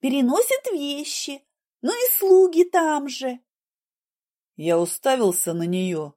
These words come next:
пытаясь осмыслить услышанное. «Да ладно!» фыркнула Ольга, но в ее глазах читалось любопытство.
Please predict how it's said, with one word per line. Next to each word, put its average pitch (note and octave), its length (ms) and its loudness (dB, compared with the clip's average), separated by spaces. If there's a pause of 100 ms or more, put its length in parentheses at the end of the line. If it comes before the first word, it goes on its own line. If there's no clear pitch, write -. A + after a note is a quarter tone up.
(220)
пытаясь A#3 600 4
осмыслить A3 880 -2
услышанное. E3+ 1000 -4 (840)
«Да F4 380 8
ладно!» F#3 960 2 (400)
фыркнула F#3+ 680 0
Ольга, C#4 520 2 (160)
но B3 320 2
в F#4+ 60 -2
ее F#4 360 6
глазах D4 480 0
читалось G3 540 -4
любопытство. G#3 920 -2